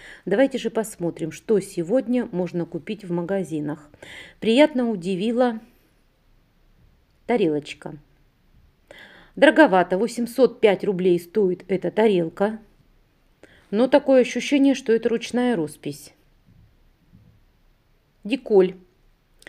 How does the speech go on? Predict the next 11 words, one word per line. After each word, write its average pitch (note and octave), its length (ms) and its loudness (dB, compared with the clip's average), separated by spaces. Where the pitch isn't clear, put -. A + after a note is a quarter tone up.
Фарфор A#3 460 4
фирмы A#3+ 360 -2
Лефарт. F3+ 600 0
Подарочные F3+ 720 0
тарелки. A3+ 640 0
Вот F3+ 160 0
ещё F#3 280 -2
кролик. G3 600 2
Тоже F#3 240 0
ручная F3 480 -2
роспись. G#3+ 560 -6